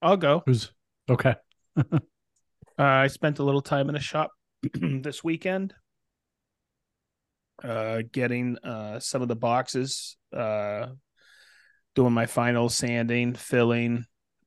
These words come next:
Speaker 1: um, the ones I built for my buddy Goo. You know what I hate, though, is y-, you build something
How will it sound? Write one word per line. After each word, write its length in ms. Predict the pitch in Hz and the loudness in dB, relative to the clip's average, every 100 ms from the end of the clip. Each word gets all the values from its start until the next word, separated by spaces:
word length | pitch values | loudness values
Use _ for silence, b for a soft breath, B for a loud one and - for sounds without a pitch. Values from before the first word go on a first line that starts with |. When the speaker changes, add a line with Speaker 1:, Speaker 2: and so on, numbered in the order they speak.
| - | -12
Speaker 1:
um, 440 | 107 101 98 101 | -8 -6 -6 -10
the 100 | 117 | -6
ones 240 | 120 117 113 | -4 -2 -2
I 80 | 113 | -2
built 240 | 117 113 | 0 -2
for 80 | 127 | -2
my 120 | 107 | -4
buddy 280 | 104 110 110 | -4 -4 -4
Goo. 360 | 107 120 160 - _ _ _ b b b b b b _ _ - | 0 2 2 0 _ _ _ b b b b b b _ _ -4
You 80 | 170 | 0
know 80 | |
what 80 | 202 | 2
I 100 | 190 | 2
hate, 320 | 127 151 143 | 2 0 0
though, 280 | - 151 156 - _ _ _ _ _ | 4 4 4 -2 _ _ _ _ _
is 300 | 131 127 123 | 0 0 -2
y-, 80 | 139 | -8
you 200 | - 123 | -4 -2
build 280 | 117 165 175 | 4 6 6
something 600 | - 135 117 123 117 123 | 6 0 -2 -2 -4 -4